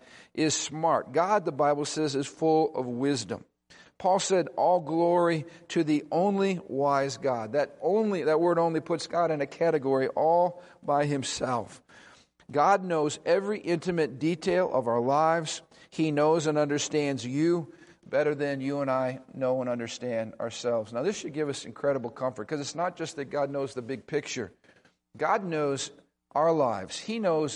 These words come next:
what you're struggling with right now. He knows, you know, I just got a, a text message from somebody who just got word that their entire division is closing down. They're, they're going to be without work. Uh, there are other situations we're facing about school closures. I just saw somebody online posting that their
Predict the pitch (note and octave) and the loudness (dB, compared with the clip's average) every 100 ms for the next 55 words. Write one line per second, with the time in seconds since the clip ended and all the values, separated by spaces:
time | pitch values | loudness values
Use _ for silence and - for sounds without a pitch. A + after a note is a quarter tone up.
0 | - C#3+ C#3 D#3 D3+ - D3 C#3+ C3 B2+ | -8 -4 -2 -2 -4 -2 -2 -2 -4 -6
1 | A#2+ A#2+ G#2+ A#2+ G#2+ C#3+ G#3+ F3 D#3 D3 | -2 -4 -2 -4 -4 -4 -4 0 0 -2
2 | - - - D3+ D3+ F3+ F3+ - D3 C#3+ | -6 -18 -8 0 0 2 -2 2 4 4
3 | B2+ - - - - F#3 - D#3+ E3 E3 | 0 -8 -10 -8 0 0 0 -2 -2 -2
4 | D3+ D#3 C#3+ D#3+ D#3 D3+ D3 C3+ C3 D3 | -6 -10 -6 -4 0 2 2 -2 -4 -6
5 | - D3 C3 D3 D3 C3+ C#3 D3+ D3 C#3+ | 0 2 2 2 0 0 -4 0 2 2
6 | - - - - C3+ C#3+ D#3 D3 C3 B2+ | -2 -16 -14 -12 -6 0 0 0 -4 -4
7 | D#3 C#3+ C3 A#2+ - - C#3 C3 B2 A#2 | -4 -4 -8 -10 -8 -4 -4 -4 -6 -2
8 | B2+ B2 G#2 C3 C3+ C#3 E3 F3 C#3+ C#3+ | 2 2 0 -4 -4 -2 -2 -2 -2 -2
9 | C#3 C3 C#3 B2 A#2+ B2+ A#2+ - - - | -2 0 0 0 -4 -2 -2 -4 -14 -20
10 | _ - - B2+ A2+ B2+ D3 D3+ F3 E3 | _ -12 -2 0 2 2 2 2 2 -2
11 | - E3 - D3+ D3 D3 C#3 A#2+ B2+ - | -4 -4 -4 -2 -2 -2 -10 -10 -10 -2
12 | D3 D3+ C#3+ C3 A#2+ A2+ - - D3+ D3+ | 0 0 -4 -6 -4 -4 -8 -6 -4 -4
13 | D3 C3 B2+ A2+ A2+ B2+ C3+ D3 - C#3+ | -4 -2 -2 -2 -2 0 0 -2 2 2
14 | C#3+ D3 C#3 C#3+ D3 C3+ C#3 C3+ C3+ C#3 | 2 -2 -2 0 2 2 0 -4 -4 -6
15 | C3+ C#3 C#3 C3 C3 B2+ | -6 -6 -6 -4 -2 -4